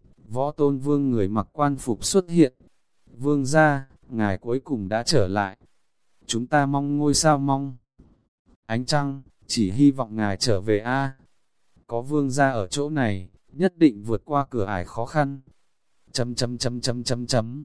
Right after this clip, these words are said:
quần thần sôi nổi kích động nói, Võ Tôn Vương hồi lâu không có thượng triều, nhưng vừa xuất hiện, liền lập tức đưa tới rất nhiều người chú mục. Bên ngoài đều ở truyền Võ Tôn Vương cùng Vương Phi đều đã chết,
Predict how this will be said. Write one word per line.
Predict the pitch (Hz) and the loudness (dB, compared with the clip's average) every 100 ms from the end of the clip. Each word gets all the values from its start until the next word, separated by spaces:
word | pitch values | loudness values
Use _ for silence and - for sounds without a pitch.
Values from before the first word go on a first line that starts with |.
| - | -10
quần | 120 101 | -4 -4
thần | 98 101 98 | 0 0 0
sôi | 147 143 | 0 0
nổi | 131 95 87 | 0 -2 2
kích | 185 170 | 0 0
động | 156 104 | -4 -4
nói, | 107 101 123 160 _ _ 107 | -2 -2 -2 -6 _ _ -6
Võ | 127 147 | -4 -2
Tôn | 151 143 131 | 0 0 0
Vương | 143 143 | -2 -2
hồi | 131 113 104 | -2 -2 2
lâu | 143 143 | 2 0
không | 139 143 | -4 -8
có | 135 120 | -4 -6
thượng | 165 120 | -4 -6
triều, | - 131 110 101 101 - - | -2 2 2 0 -8 -20 -10
nhưng | 135 139 127 | 2 2 2
vừa | 120 101 | 0 0
xuất | 190 170 | 0 2
hiện, | 165 131 _ _ - | 2 2 _ _ -2
liền | 107 98 | 0 0
lập | 104 107 - | -2 -8 -6
tức | 185 135 | -6 0
đưa | 151 | 0
tới | 143 120 117 | 0 0 0
rất | 185 170 | -2 0
nhiều | 135 107 | 2 2
người | 104 107 98 | 0 -2 -2
chú | 107 117 | -2 -2
mục. | 151 113 _ _ _ _ _ | -6 -10 _ _ _ _ _
Bên | 127 139 139 | 0 0 2
ngoài | 120 104 | -2 -2
đều | 101 104 | 0 0
ở | 104 95 | 0 -4
truyền | - 120 95 | 0 0 0
Võ | 107 139 | -4 -4
Tôn | 143 143 135 | 0 0 0
Vương | 139 143 131 | 0 -2 -2
cùng | 123 101 | -4 -6
Vương | 113 143 135 | -2 -2 -2
Phi | - 143 | 2 4
đều | 123 98 | 4 2
đã | 107 117 | 0 2
chết, | 170 170 | 6 6